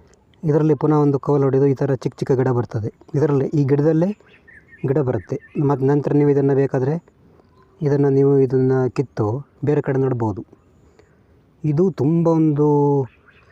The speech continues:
ಆ, ಕ್ಯಾಲ್ಸಿಯಂ ಮತ್ತು ಪ್ರೋಟೀನ್ ಯುಕ್ತಿಯಾದ, ಯುಕ್ತವಾದಂಥ ಒಂದು ಗಿಡ ಇದು. ನಿಮಗೆ ಇದರ ತುಂಬ ಒಂದು ಇದರದ್ದು ನಿಮಗೆ ಬೇಕಾದ್ರೆ ಮ-, ನಿಮಗೆ ಮಾರ್ಕೆಟಲ್ಲಿ ಸಿಗುತ್ತೆ. ಇದರದ್ದು ಈ ಲೈಂಗಿಕ ನಿಶಕ್ತಿಗೆ ಈ ಸಫೇದ್ ಮಸ್ಲಿ ಅಂತ ಕೆಲವು ಪ್ರಾಡಕ್ಟ್ಸ್,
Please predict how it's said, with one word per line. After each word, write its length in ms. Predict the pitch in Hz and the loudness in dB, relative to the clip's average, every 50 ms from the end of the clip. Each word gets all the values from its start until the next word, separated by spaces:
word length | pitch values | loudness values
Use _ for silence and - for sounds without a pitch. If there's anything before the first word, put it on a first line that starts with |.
| - - - _ _ _ | -20 -20 -20 _ _ _
ಆ, 40 | 139 135 135 135 135 135 131 127 127 127 123 120 117 - | -4 -2 0 0 0 0 0 0 0 0 -2 -2 -4 -6
ಕ್ಯಾಲ್ಸಿಯಂ 500 | - - 139 151 - - 151 131 131 131 | -4 -2 -2 -2 -2 -2 -2 0 0 0
ಮತ್ತು 160 | 127 131 - - | 0 -2 -4 -4
ಪ್ರೋಟೀನ್ 340 | 127 127 120 143 135 135 | -4 -2 -2 0 0 0
ಯುಕ್ತಿಯಾದ, 520 | 135 123 - - 139 123 123 127 123 123 131 | 0 -2 -2 -4 -4 -2 0 0 -2 0 -2
ಯುಕ್ತವಾದಂಥ 500 | 127 123 - - 131 127 123 120 113 123 | -2 -2 -2 -2 -2 0 0 0 0 0
ಒಂದು 200 | 120 120 117 120 | 0 0 0 0
ಗಿಡ 140 | 113 123 113 | -2 -2 -2
ಇದು. 280 | 110 110 101 113 - - _ _ - - _ _ _ _ - | -2 -4 -4 -6 -10 -12 _ _ -20 -20 _ _ _ _ -6
ನಿಮಗೆ 220 | 131 127 127 135 127 | -4 -2 0 0 0
ಇದರ 180 | 120 135 135 139 156 165 - - - _ _ - - _ _ _ - - - _ _ - _ | 0 0 -2 -2 -4 -6 -8 -16 -20 _ _ -20 -20 _ _ _ -20 -20 -20 _ _ -16 _
ತುಂಬ 280 | - 120 143 160 156 151 | -4 -2 0 0 2 2
ಒಂದು 180 | 156 143 127 | 2 2 2
ಇದರದ್ದು 580 | 131 127 139 147 131 127 139 143 143 143 139 139 | 0 0 0 0 0 2 2 2 2 2 2 2
ನಿಮಗೆ 260 | 135 139 143 135 143 | 2 2 2 2 0
ಬೇಕಾದ್ರೆ 340 | 131 139 139 - 147 127 135 | 0 0 -2 -2 -2 -2 -2
ಮ-, 200 | 131 123 120 120 | -2 -2 -2 0
ನಿಮಗೆ 640 | 113 123 139 147 139 139 135 135 127 127 127 127 131 185 - - | 0 0 2 2 2 2 2 4 4 2 2 2 0 -2 -4 -4
ಮಾರ್ಕೆಟಲ್ಲಿ 420 | 127 120 139 135 - 143 143 139 | -2 -2 -2 -2 -2 -2 -2 -2
ಸಿಗುತ್ತೆ. 440 | - - 120 120 - - - 123 120 - _ _ - - _ 131 | -2 -2 -2 -2 -4 -4 -6 -10 -10 -10 _ _ -20 -16 _ -6
ಇದರದ್ದು 640 | 127 120 123 127 120 113 123 123 123 123 120 - _ - - _ _ _ _ _ _ _ _ _ | -4 -2 -2 -2 -2 0 0 0 2 0 0 -4 _ -16 -20 _ _ _ _ _ _ _ _ _
ಈ 40 | 135 | -2
ಲೈಂಗಿಕ 420 | 123 123 131 135 147 139 127 - 139 135 131 127 127 127 127 | 0 0 2 2 0 0 -2 -2 -2 -2 0 0 0 0 0
ನಿಶಕ್ತಿಗೆ 760 | 120 123 113 - 123 117 - - 127 107 117 117 117 113 - _ _ _ _ _ _ _ _ _ _ _ _ _ _ _ _ _ _ - | 0 -2 -2 -2 -6 -8 -6 -6 -6 -4 -2 -4 -4 -6 -8 _ _ _ _ _ _ _ _ _ _ _ _ _ _ _ _ _ _ -10
ಈ 20 | 131 - | -8 -6
ಸಫೇದ್ 240 | 143 - 165 139 | -4 -2 0 0
ಮಸ್ಲಿ 280 | 143 139 135 - - 143 | 2 0 0 -2 -2 -2
ಅಂತ 140 | 131 127 135 | -2 -2 -2
ಕೆಲವು 400 | 127 - 127 127 127 127 135 143 | -4 -4 -2 -2 0 0 -2 -4
ಪ್ರಾಡಕ್ಟ್ಸ್, 720 | - - - 127 131 135 - - - - - 131 127 113 | -6 -4 -2 -2 -2 -2 -4 -6 -10 -4 -2 0 0 -2